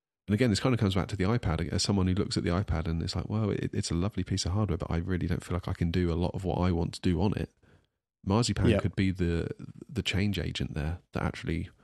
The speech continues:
Speaker 1: allows things like Xcode to come to the iPad, um, and lots of other kind of pro apps that are currently, you know, siloed off into Mac O S. Um,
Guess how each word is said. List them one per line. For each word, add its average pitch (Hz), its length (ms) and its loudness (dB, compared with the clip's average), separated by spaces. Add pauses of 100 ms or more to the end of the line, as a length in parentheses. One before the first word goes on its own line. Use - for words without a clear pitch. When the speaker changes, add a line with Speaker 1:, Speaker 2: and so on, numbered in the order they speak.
(800)
Speaker 1:
allows 90 380 2
things - 300 -2
like - 120 -2
Xcode - 460 -4
to - 60 -12
come 80 180 -2
to - 100 -8
the - 80 -4
iPad, 73 480 -4 (120)
um, 78 520 -4 (1000)
and 80 280 2
lots - 220 2
of 90 60 2
other 87 160 4
kind - 160 -4
of - 80 -8
pro 85 180 0
apps - 300 0
that - 80 -2
are - 40 -2
currently, 95 460 0 (640)
you 90 100 0
know, 78 60 0 (160)
siloed 85 440 0
off 85 200 -2
into - 160 -2
Mac 85 240 0
O 92 40 0
S. - 400 -4 (800)
Um, 85 440 -2